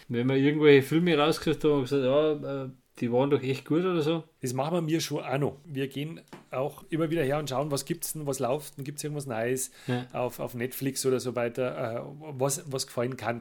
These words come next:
Speaker 2: was alle gefallen kann.
Speaker 1: Ja.
Speaker 2: Und, aber es ist seltener. Und
Speaker 1: Ja.
Speaker 2: es ist halt, äh, nicht, „Hey, heute kommt das und das im Fernsehen.“
Speaker 1: Das ist halt, glaub ich,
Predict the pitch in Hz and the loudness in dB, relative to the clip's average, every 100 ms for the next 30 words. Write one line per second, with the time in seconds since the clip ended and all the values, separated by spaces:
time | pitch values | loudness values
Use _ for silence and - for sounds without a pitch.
0 | - 117 - 117 120 - 110 104 107 117 | -8 -12 -8 -6 -8 -8 -10 -8 -6 -4
1 | 120 - - - - - 117 120 117 117 | -4 -8 -20 -20 -14 -2 0 2 0 -6
2 | - - _ - 143 196 202 208 - 143 | -16 -20 _ -2 2 2 2 0 2 2
3 | 165 - 107 101 - _ 143 143 139 104 | 0 -6 -10 -12 -20 _ -8 -8 -2 2
4 | 117 135 151 160 180 175 - 160 143 160 | 4 4 2 0 0 -4 -8 -4 -2 -4
5 | 175 156 226 - - 170 147 - 147 147 | -4 -4 -4 -6 -6 -4 -4 -2 -2 -2
6 | 143 147 147 147 151 139 151 151 135 135 | -4 -4 -2 -2 0 -2 -2 -4 -4 -4
7 | 139 131 - - - - - 180 180 226 | -2 -4 -8 -18 -18 -10 6 6 8 4
8 | - 180 175 - - 147 147 165 165 | 6 4 2 -6 -2 4 6 6 4